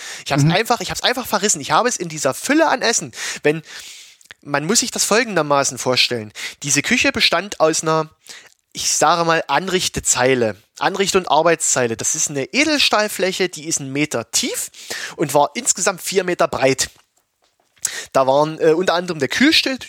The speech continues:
Speaker 1: Kühltisch drin untergebracht. Das war links, sehr weit links, also so Kühl- und Lagertisch, weißt du?
Speaker 2: Mhm.
Speaker 1: Äh, waren halt so, ich sage mal, zwei Meter davon.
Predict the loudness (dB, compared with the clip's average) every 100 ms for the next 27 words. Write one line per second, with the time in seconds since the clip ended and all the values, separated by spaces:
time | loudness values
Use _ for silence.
0 | -4 0 0 0 -2 -2 -4 0 0 0
1 | -4 -4 -6 -4 -4 -4 -6 -4 -4 -4
2 | -8 _ -20 -2 0 2 0 -4 -6 -6
3 | -4 -4 2 4 4 2 -6 -14 -14 -6
4 | -2 2 2 4 4 2 -2 0 0 0
5 | 0 2 2 0 0 0 -2 -8 -2 2
6 | 4 2 0 0 2 0 0 2 2 0
7 | -4 -2 0 2 0 -2 -2 0 2 2
8 | 0 0 -2 0 0 0 -2